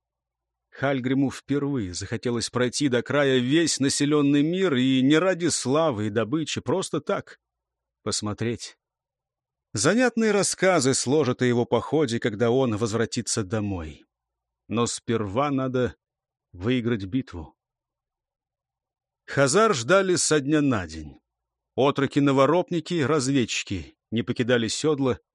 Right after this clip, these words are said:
Однажды случилось так, что четверо парней, высланных князем на полдень, привели с собой человека. Статный, седоголовый.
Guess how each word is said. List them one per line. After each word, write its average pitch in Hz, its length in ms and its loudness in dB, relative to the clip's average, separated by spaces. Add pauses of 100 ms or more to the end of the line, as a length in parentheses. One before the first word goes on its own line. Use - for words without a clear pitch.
(460)
Однажды 165 720 0
случилось 180 580 2
так, 180 220 2
что - 180 -2
четверо 160 440 0
парней, 165 440 0
высланных 120 500 0
князем 127 440 2
на 175 140 2
полдень, 165 500 0 (500)
привели 120 360 0
с - 40 -2
собой 170 380 -2
человека. 135 800 -6 (640)
Статный, 123 920 -2 (260)
седоголовый. 123 960 0